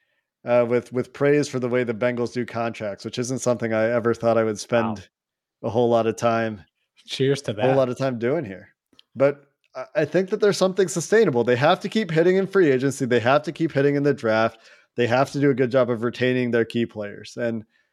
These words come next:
Speaker 1: we'll see if they're building something here for the long term or if this is a flash in the pan. But right now, I think with Joe Burrow quarterback, they could definitely be building something for the long haul.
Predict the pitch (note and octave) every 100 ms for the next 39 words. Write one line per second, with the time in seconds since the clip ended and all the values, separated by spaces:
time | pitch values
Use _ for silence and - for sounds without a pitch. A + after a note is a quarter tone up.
0 | _ _ _ _ _ - C3+ - G#3 G3
1 | F#3+ D#3+ C3+ D3 D3+ D3+ C#3 D3 C#3+ C#3+
2 | B2 C3+ C3 B2 C3 B2 A2+ B2 C3+ B2
3 | C#3+ E3+ C#3+ A#2+ A#2+ A#2+ A#2 B2+ C3 A#2+
4 | A#2+ C3 - B2 B2+ - B2 A#2 B2 C3+
5 | D3 D3+ _ _ _ _ A#2+ A#2 D#3 D#3
6 | D#3 D#3+ C#3+ D3 D3+ E3 _ _ _ -
7 | A#2+ B2+ D3 C3+ C#3 C3 - C3 B2+ A2
8 | A2 G#2+ - _ _ _ _ _ - A2+
9 | A#2 A#2+ C3 C3 B2+ A#2+ A2 A#2 G#2 A2+
10 | A2 G#2+ G#2+ - G#2 G#2 _ _ _ _
11 | A#2 A#2 A2 G#2 G#2 F#2+ D#2 -